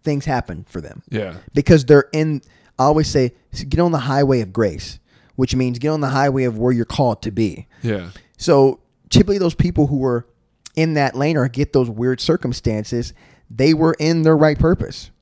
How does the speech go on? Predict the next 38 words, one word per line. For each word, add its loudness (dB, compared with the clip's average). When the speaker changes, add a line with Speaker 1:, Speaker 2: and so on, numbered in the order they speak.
Speaker 1:
They -2
were 2
aligned 0
in -12
that -4
right 0
direction. 2
Speaker 2:
Yeah. -2
Speaker 1:
What, -4
you -2
know, 0
God -4
called 0
them -4
to -8
do. 2
Speaker 2:
So 2
you, 0
you, -6
you've -6
said -2
divine -4
and -10
God -4
a -8
couple -10
times. -12
Speaker 1:
Yes. 0
Speaker 2:
You're 0
a -2
man -4
of -8
faith. -6
Speaker 1:
I 0
am, 0
yeah. -2
Speaker 2:
So, 0
so -2